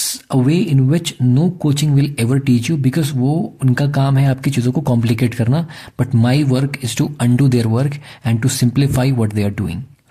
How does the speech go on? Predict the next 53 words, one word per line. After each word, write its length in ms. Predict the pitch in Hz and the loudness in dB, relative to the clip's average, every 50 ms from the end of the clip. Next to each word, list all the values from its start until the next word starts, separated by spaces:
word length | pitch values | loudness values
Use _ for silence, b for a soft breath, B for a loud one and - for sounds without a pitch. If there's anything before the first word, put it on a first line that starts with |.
| - | -6
right? 220 | 123 165 185 - B B B B B B B | -4 -4 -4 -6 B B B B B B B
So, 220 | - - 143 - 127 | -8 -8 -6 -4 -4
okay, 180 | 110 - 208 185 B B B B B B B - | -4 -4 -4 -4 B B B B B B B -4
without 260 | 110 113 131 139 135 139 | -2 0 0 0 2 0
wasting 260 | 139 135 - 135 139 | 0 0 2 2 2
any 80 | 135 127 | 2 2
time, 200 | 143 160 175 156 | 2 0 2 0
let's 140 | 127 - - | -2 -2 -2
get 100 | 120 107 107 | -4 -4 -4
started। 300 | - - - - - - - B B B B B - | -4 -6 -6 -6 -10 -12 -12 B B B B B -2
सबसे 140 | 143 143 | -2 -2
पहले 180 | 143 175 165 165 | 0 0 0 2
मैं 120 | 165 165 170 | 0 0 2
content 300 | 127 123 117 - 135 135 | 2 0 2 4 2 2
बताता 220 | 131 123 117 120 | 2 2 0 0
हूँ, 120 | 120 131 139 | 0 0 0
content 320 | - 131 113 113 117 110 | 0 -2 0 0 0 0
क्या 100 | 110 110 | 0 -2
क्या 160 | 101 - 98 95 | -2 -2 -4 -6
होगा। 200 | 95 - - - - - | -6 -8 -12 -16 -4 -2
Ecosystem 480 | 147 139 151 175 175 170 - 170 156 143 | -2 0 0 0 0 0 0 0 0 2
पढ़ेंगे, 260 | 139 123 123 143 165 160 - - | 2 2 2 0 -2 -6 -6 -4
क्या 100 | - 120 | -2 -2
होता 180 | 120 117 120 123 | 0 0 0 -2
है 60 | 123 | 0
ecosystem, 420 | 123 120 - - - - 135 127 175 - | -2 -2 -6 -6 -6 -4 -4 -6 -4 -6
उसका 220 | 143 120 - 151 139 | -8 -6 -2 -2 -2
structure 400 | 143 143 127 113 - - 131 123 | 0 -2 -4 -4 -2 -2 -2 0
क्या 120 | 131 123 | 0 0
होता 200 | 113 113 113 120 | 0 -2 -2 -2
है, 60 | 117 | 0
Biotic 380 | 107 107 104 104 98 113 107 113 | 0 0 0 0 -2 -2 -2 -2
है, 60 | 110 | -2
biotic, 400 | 104 107 104 101 98 110 107 - - | -2 -2 -4 -2 -4 -6 -8 -4 -6
ठीक 140 | 127 123 - | -4 -4 -4
है, 100 | - - B B B B B B B B - | -8 -10 B B B B B B B B -2
उसके 100 | 127 131 | -2 0
components 480 | - 127 117 117 113 123 127 123 - | 2 2 2 2 2 2 2 0 0
पढ़ेंगे, 300 | - 127 120 120 117 120 | 0 0 0 2 2 2
बायोटिक 360 | 113 107 107 107 104 107 113 107 | 2 2 0 0 0 0 0 -2
है, 80 | 107 | 0
biotic 320 | 104 107 104 98 - - - | -2 -2 -2 -2 -4 -4 -4
क्या 100 | - 104 | -4 -4
होता 180 | 101 98 104 110 | -4 -4 -6 -4
है, 60 | 101 | -4
ठीक 140 | 117 117 127 | -2 -2 -4
है। 120 | 113 - B B B B B B B B B B | -6 -6 B B B B B B B B B B
Ecotone 420 | 143 143 143 165 151 156 160 156 | 0 2 2 2 0 2 0 2
पढ़ेंगे, 280 | 139 143 143 143 143 147 | 2 4 4 4 4 4
दो 160 | 139 127 131 | 4 4 4
ecosystem 460 | 131 127 135 131 131 131 - - 131 | 2 2 2 0 -2 -2 0 0 0
के 100 | 127 135 | 2 2
बीच 260 | 127 113 123 127 123 | 2 2 2 2 0